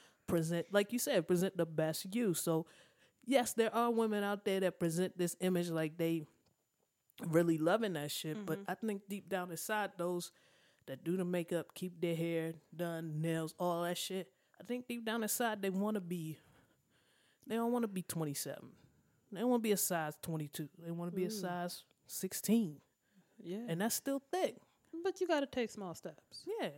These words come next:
Speaker 2: Yeah.
Speaker 1: You know, you gotta work your way from a twenty-two to a twenty-one. <laughs>
Speaker 2: Fuck.
Speaker 1: Hey, man.
Speaker 2: No, but it's real, it's real talk.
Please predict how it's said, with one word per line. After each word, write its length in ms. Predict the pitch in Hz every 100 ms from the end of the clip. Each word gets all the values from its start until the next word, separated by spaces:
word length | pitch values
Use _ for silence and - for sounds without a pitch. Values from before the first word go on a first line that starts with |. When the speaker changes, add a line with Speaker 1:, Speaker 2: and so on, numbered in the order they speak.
| 143 _ _ _
Speaker 2:
Yeah. 120 | - 277
Speaker 1:
You 160 | 277
know, 80 | 226
you 140 | 254 277
gotta 160 | 269
work 160 | 269 269
your 120 | 285
way 140 | 277 285
from 180 | 285 247
a 40 |
twenty-two 460 | 233 233 220 - 226
to 120 | 247
a 20 | 247
twenty-one. 580 | 196 196 240 180 165 240 220
<laughs> 60 | - - 960 - - 880 - 831 740 - - 403 - - - - _ _ _ _ _ _ _ _ _ -
Speaker 2:
Fuck. 420 | 453 - - - - _ - _
Speaker 1:
Hey, 220 | 269 240 175
man. 360 | 160 143 151 - - -
Speaker 2:
No, 240 | 302 302
but 160 | 226 240
it's 140 | 254 269
real, 240 | 277 262
it's 180 | 240 262
real 180 | 254 247
talk. 340 | 254 339 220